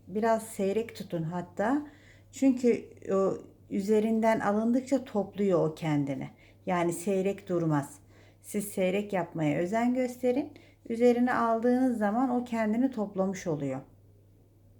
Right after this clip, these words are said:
Bakın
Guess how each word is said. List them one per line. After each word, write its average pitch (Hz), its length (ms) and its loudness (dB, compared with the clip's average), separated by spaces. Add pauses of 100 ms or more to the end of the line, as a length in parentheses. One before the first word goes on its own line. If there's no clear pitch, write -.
(1900)
Bakın 185 360 -8